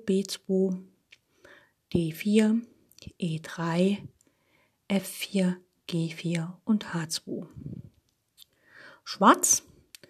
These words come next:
hat den König auf F acht, ein Turm auf C acht, da hat er ihn gerade hingestellt, ein Turm auf D acht,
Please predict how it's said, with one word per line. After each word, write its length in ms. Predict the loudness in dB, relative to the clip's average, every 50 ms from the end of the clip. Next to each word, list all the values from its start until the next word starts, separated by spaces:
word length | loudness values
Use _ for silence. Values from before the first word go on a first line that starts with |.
| _ -20 -20 -20 -20 _
hat 500 | 0 2 2 2 2 -2 -4 -4 -4 -2
den 140 | -2 -2 2
König 460 | 4 6 6 6 6 4 2 0 -2
auf 300 | -2 -2 -4 -4 -6 -6
F 200 | -8 -6 -2 0
acht, 460 | 2 2 2 0 -4 -14 -16 -18 -20 -20 _ _ _ _ _ _ _ _ _ _ _ -20 -20 _ _ _ _
ein 200 | 2 2 4 2
Turm 240 | 2 0 -2 -4 -4
auf 160 | -6 -8 -10
C 300 | -4 0 2 2 4 4
acht, 280 | 4 2 2 0 -2 -4
da 120 | -4 -2
hat 160 | -2 -2 -2
er 60 | -2
ihn 120 | -4 -4 -6
gerade 240 | -6 -8 -10 -2 4
hingestellt, 680 | 6 6 6 6 4 2 0 0 2 2 0 -2 -4 -10 _ -20 -20 -20 -20 -20 -20 -20 -20 -20 _ _ -4
ein 340 | 0 2 4 4 4 2 2
Turm 320 | 0 -2 -2 -2 -2 -4
auf 220 | -6 -8 -10 -12 -2 2
D 240 | 4 6 6 6 4
acht, 540 | 4 2 2 2 -2 -6 -14 -16 -20 -20